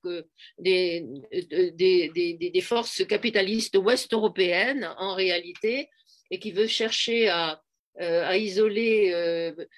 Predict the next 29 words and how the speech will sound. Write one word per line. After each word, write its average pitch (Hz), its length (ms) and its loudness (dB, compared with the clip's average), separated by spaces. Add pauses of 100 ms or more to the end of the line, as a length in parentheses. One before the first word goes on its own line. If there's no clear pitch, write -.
les 190 420 2
États-Unis 208 480 2
par 190 140 -4
rapport 175 300 -4
à 175 80 -2
ça, 277 420 -2
en 269 100 -2
même 208 200 -2
temps 208 240 -6
qu'il 180 160 -14
veut 185 100 0
chercher 208 560 2
à 180 100 0
faire - 420 -10
peser, 185 520 2 (340)
euh, 170 120 -2
la 165 100 2
Chine, 294 320 0
mais 208 100 2
qui 214 120 -6
se - 100 -8
trouve 233 240 -10
dans 214 140 2
une 214 200 -4
position 190 540 -2
extrêmement, 220 800 -2 (460)
euh, 170 420 0 (600)
rendue 214 520 2
instable 233 760 0